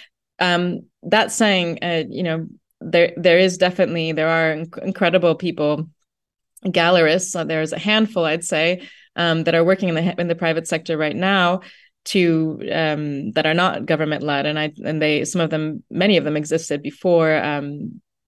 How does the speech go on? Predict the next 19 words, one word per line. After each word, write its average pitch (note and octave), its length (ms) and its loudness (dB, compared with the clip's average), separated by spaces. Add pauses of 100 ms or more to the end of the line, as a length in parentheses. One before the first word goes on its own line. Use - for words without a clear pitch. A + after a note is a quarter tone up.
before F#3 340 4
two F3 180 -2
thousand D3 320 -4
sixteen. D#3+ 520 -6
And D#3 160 -6
one D3+ 160 -4
is C#3+ 360 -4
Athar D#3 240 -4
Gallery, C#3+ 480 -2
which - 320 -8
is C#3 260 -8
based C#3+ 320 -4
in C#3+ 100 -6
Jeddah. D3 280 -2
It's C#3 200 -6
one C#3+ 140 -6
of C#3 220 -10
the C#3 80 -6
biggest C#3 500 -8